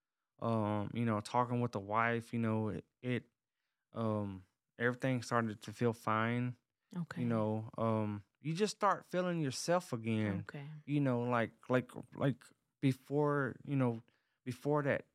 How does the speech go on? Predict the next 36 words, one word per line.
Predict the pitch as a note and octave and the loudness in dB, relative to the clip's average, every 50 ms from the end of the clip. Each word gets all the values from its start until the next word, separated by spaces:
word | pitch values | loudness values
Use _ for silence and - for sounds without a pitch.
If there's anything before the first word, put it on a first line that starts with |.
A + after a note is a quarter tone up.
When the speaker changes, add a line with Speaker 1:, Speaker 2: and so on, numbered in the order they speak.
| _ _ _ - | _ _ _ 0
Speaker 1:
dark | C3 B2+ B2+ C3 B2+ - _ _ _ - | 2 4 4 2 2 -2 _ _ _ -6
period | - C#3+ C3+ C3+ C#3 B2 A#2+ | -2 0 2 2 2 0 -2
that | A#2+ A#2+ - | -4 -4 -4
you | - B2 | -4 0
go | B2+ C3+ C3+ C3+ | 0 0 0 0
through, | C3+ - C3 C#3 C#3 C#3 C#3 C#3 C3+ - _ _ _ _ _ _ _ _ _ - | -2 -4 -2 0 2 2 2 0 -4 -8 _ _ _ _ _ _ _ _ _ -4
um, | A#2 A#2+ A#2 A2+ A2 G#2+ G#2 G#2 G2+ - _ _ _ _ _ _ _ _ _ _ _ _ _ - | -2 0 2 2 2 0 -2 -4 -6 -10 _ _ _ _ _ _ _ _ _ _ _ _ _ -6
you | C3+ C3 | -2 0
know, | B2+ B2 A#2 A#2 A#2 A2+ G#2+ G#2+ | 0 2 2 0 0 -2 -6 -8
you, | B2 A#2+ - - _ _ _ _ _ | -12 -14 -14 -16 _ _ _ _ _
you, | B2 C3 B2 - | -6 -6 -6 -6
you | - A2 C#3+ D3 | -4 -4 -2 0
just | C#3 D#3+ D3 - - | 0 0 0 0 0
feel | D#3+ D3+ | 0 2
like | D3 C3+ D3 - - | 2 2 0 -2 -4
you | C#3+ C3 | -6 -6
felt | - - C#3+ C#3 B2+ - - | -2 2 4 4 4 2 0
before | C3 B2 - - C#3 C3+ C3+ | -4 -4 -2 0 2 2 2
you | C3 B2 A#2 | 2 0 0
went | A2+ A#2+ G#2+ - - | 0 0 0 -2 -2
through | - B2+ B2+ A#2 | 0 0 2 2
that. | G#2+ G#2 G2 F#2+ F2+ - - _ _ - | 2 0 -2 -2 -4 -6 -12 _ _ -6
Speaker 2:
Mm-hmm. | F3+ F3 E3 D#3+ D#3 D#3 D#3+ D#3+ D3 C3+ B2+ _ _ _ _ - | -2 -2 0 0 0 0 -2 -4 -6 -8 -10 _ _ _ _ -4
Speaker 1:
Um, | A2+ A#2+ A2+ A2 G#2 G2+ G2 F#2+ F#2+ F#2+ - _ _ _ _ _ _ _ _ _ _ _ _ _ _ _ - | 0 0 2 2 0 0 -2 -4 -6 -8 -10 _ _ _ _ _ _ _ _ _ _ _ _ _ _ _ -2
which, | C3+ C3+ A#2 - - - - | -2 0 0 -2 -4 -6 -4
you | - C3 | 0 2
know, | C3 B2 A#2+ A#2 A#2 A2+ A2+ - | 2 2 2 2 0 -2 -2 -4
it's, | - G2+ - - - - - _ _ _ _ _ - | -6 -8 -8 -10 -16 -20 -20 _ _ _ _ _ -6
I | A2 B2+ C3+ | -4 -2 0
guess | C#3+ E3+ F#3 - - | 0 0 0 -2 -4
it | E3 - | -4 -2
could | - D#3+ D3 | 0 0 0
be | C#3 C#3+ | 0 0
different | B2 C#3 D3 C#3+ - E2 B2 | 2 2 2 0 -2 -6 -4
from, | - C3 B2 B2 | -2 0 2 2
e-, | A#2+ | 2